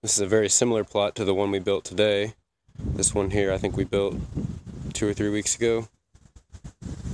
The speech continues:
And hopefully in two or three weeks,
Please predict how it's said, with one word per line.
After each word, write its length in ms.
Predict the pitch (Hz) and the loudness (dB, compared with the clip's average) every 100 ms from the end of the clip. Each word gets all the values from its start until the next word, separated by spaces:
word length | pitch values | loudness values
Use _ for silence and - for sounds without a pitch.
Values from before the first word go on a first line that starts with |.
| - - - - - - - - - - - - | -8 -10 -10 -12 -10 -12 -12 -18 -16 -10 -10 -6
And 140 | 92 | 0
hopefully 420 | 110 101 - 98 | 2 2 0 0
in 120 | 92 | 0
two 180 | 95 107 | 0 0
or 60 | 98 | 0
three 220 | - 98 | 0 -2
weeks, 680 | 101 110 - - - - | 0 -2 -2 -2 -2 -2